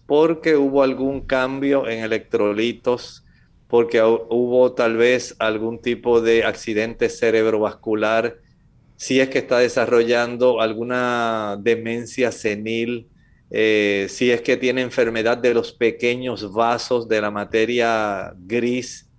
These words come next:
o de la materia blanca. También hay que determinar en estos pacientes si es que está comenzando a desarrollar algún proceso degenerativo del sistema nervioso central.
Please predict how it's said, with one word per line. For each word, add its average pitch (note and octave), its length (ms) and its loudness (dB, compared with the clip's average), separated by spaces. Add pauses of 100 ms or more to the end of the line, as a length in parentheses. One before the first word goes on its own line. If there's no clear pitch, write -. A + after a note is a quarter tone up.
(220)
o D3+ 420 0 (240)
de A2+ 160 2
la G2 120 0
materia G#2 480 0
blanca. A#2 560 -4 (560)
También A#2+ 580 -2
hay B2 160 0
que C3 100 2
determinar B2+ 840 0
en G#2+ 120 -4
estos G#2+ 200 -6
pacientes A#2+ 640 -2
si A#2 100 -4
es A2+ 100 -2
que A#2+ 80 0
está A#2 260 -4
comenzando A2+ 600 -4
a A2 40 4
desarrollar A2+ 760 0
algún A2+ 600 -4
proceso A#2 1040 0
degenerativo A2+ 960 0
del G#2 100 0
sistema G#2+ 480 -6
nervioso G2+ 440 -8
central. C#3 680 -4